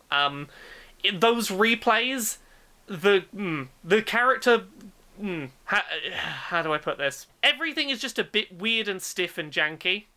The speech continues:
Um, the, the thing about a character like John Wick is because the whole appeal in the, the films is so smooth and elegantly just, like, b-, d-,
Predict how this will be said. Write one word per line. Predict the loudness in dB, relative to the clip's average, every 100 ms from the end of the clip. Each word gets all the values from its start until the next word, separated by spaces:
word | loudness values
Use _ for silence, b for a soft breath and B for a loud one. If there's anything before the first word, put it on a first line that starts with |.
| _ 0
Um, | 0 -2 -8 -6
the, | -2 -2
the | -2 -2
thing | 0 0 2
about | 2 2 0
a |
character | -2 0 0 0 -4 -2
like | 0 0 -2
John | -2 -2 -2
Wick | -4 -2 -4
is | -4 -6
because | -14 -6 -2 -2
the | 0 0
whole | 0 -2 -2
appeal | 0 0 0 -2
in | -4 -6 -6
the, | -6 -6
the |
films | 0 2 2 -2 -4
is | -4 -4 -16 B B B B B _ -10
so | 0 0
smooth | 0 -4 -4 -4 -4
and | -2
elegantly | 0 0 -2 -4 -4 -2 -2
just, | -2 -6
like, | -6 -8
b-, | -18 -14
d-, | -14